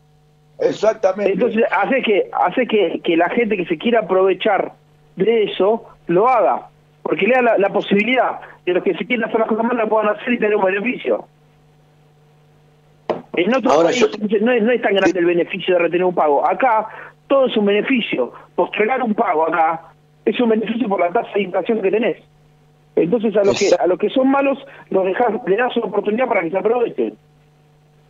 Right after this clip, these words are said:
Speaker 1: Exactamente. Vos sabés que, eh, para mí el gran problema de Argentina,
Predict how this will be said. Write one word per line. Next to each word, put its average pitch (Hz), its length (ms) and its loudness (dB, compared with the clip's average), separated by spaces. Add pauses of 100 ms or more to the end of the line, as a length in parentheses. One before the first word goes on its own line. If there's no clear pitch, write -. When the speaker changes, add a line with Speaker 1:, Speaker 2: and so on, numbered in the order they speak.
(120)
Speaker 1:
Exactamente. 135 880 0
Vos 233 140 0
sabés 247 200 0
que, 226 180 -2
eh, 151 240 -2
para 165 160 2
mí 254 140 -6
el 262 80 -6
gran 240 220 -2
problema 190 440 -4
de 170 60 -2
Argentina, 160 480 -8